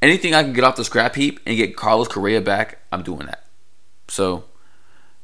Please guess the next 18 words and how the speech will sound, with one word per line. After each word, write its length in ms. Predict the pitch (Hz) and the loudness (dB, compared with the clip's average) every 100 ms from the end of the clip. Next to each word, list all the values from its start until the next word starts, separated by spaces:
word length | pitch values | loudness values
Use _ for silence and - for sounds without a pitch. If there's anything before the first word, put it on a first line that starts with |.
| - - - - | -16 -16 -16 -6
that's 340 | 90 147 185 | 4 4 4
where 60 | 117 | 2
that 160 | 113 | 2
trade 240 | - 95 78 | 2 -2 -2
went. 220 | 85 - - - - - - - - - - | -10 -12 -16 -16 -16 -16 -16 -16 -16 -16 -8
And 180 | - 95 | -4 0
then 520 | 95 92 92 87 90 - - - | 0 0 -2 -6 -12 -14 -16 -2
everything 500 | - 113 113 110 104 | 4 6 6 2 0
just, 300 | 95 95 - - - - - - - | -2 -2 -4 -6 -4 -4 -6 -14 -16
<sighs> 440 | - - - - | -16 -16 -16 -4
since 240 | - 123 104 | 2 2 4
that 240 | 123 135 | 4 4
day, 240 | 117 110 | 4 4
we've 220 | 101 110 104 | 4 0 2
had 320 | 95 92 85 | 2 0 -4
so 760 | - 98 101 101 95 92 87 82 | -2 2 4 4 4 2 -2 -2
many 440 | 90 95 90 80 | -2 0 0 -4
trades. 480 | 80 87 73 - | -10 -10 -12 -14